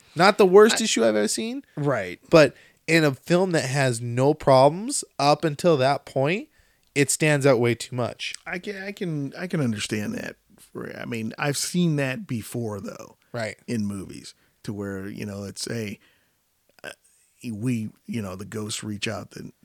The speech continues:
Speaker 2: 'cause they need
Speaker 1: Yeah,
Speaker 2: help.
Speaker 1: yeah.
Speaker 2: Or they're haunting around you because they're
Speaker 1: Right, and I don't have a
Speaker 2: unsettled.
Speaker 1: problem with that. But these ones were too malicious
Speaker 2: It, it seemed,
Speaker 1: to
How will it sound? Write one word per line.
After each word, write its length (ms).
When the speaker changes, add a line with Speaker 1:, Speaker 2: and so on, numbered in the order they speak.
Speaker 2:
'cause 160
they 100
need 220
Speaker 1:
Yeah, 120
Speaker 2:
help. 260
Speaker 1:
yeah. 200
Speaker 2:
Or 100
they're 160
haunting 480
around 440
you 120
because 400
they're 80
Speaker 1:
Right, 300
and 120
I 120
don't 160
have 160
a 40
Speaker 2:
unsettled. 140
Speaker 1:
problem 220
with 140
that. 240
But 120
these 200
ones 200
were 120
too 500
malicious 800
Speaker 2:
It, 260
it 160
seemed, 200
Speaker 1:
to 40